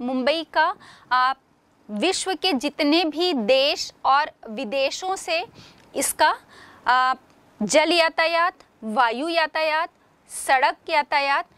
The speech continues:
और रेल परिवहन के माध्यम से इसका जुड़ाव है। आप सभी को पता होना चाहिए कि देश का जो सबसे, अ, पहला, अ, रेल है, लगभग चौंतीस किलोमीटर लंबा,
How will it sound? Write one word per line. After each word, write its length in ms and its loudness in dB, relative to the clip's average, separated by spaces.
और 160 4
रेल 320 0
परिवहन 500 -2
के 340 -6
माध्यम 500 -2
से 220 -4
इसका 400 -2
जुड़ाव 480 0
है। 340 -18
आप 140 -2
सभी 380 2
को 140 0
पता 300 0
होना 280 0
चाहिए 380 -2
कि 180 -6
देश 400 0
का 180 2
जो 200 -4
सबसे, 540 -2
अ, 380 -2
पहला, 440 2
अ, 60 -4
रेल 440 2
है, 240 -10
लगभग 360 0
चौंतीस 500 0
किलोमीटर 640 -2
लंबा, 500 0